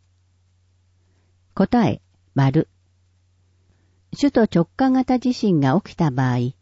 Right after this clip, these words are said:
東区では、ほぼ全域で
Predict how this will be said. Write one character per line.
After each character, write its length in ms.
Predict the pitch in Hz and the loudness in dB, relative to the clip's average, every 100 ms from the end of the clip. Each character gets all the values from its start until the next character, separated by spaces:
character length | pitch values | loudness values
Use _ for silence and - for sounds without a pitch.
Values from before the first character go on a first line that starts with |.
| _ _ _ - 247 - | _ _ _ -2 0 2
東 220 | 240 233 | 2 2
区 140 | - | 2
で 140 | 147 143 | 2 2
は、 200 | 127 160 _ _ | 0 -4 _ _
ほ 140 | - 262 | 0 2
ぼ 160 | 185 | 2
全 320 | 135 202 240 | 2 2 2
域 240 | 226 - 196 | 0 -2 0
で 180 | 196 | -2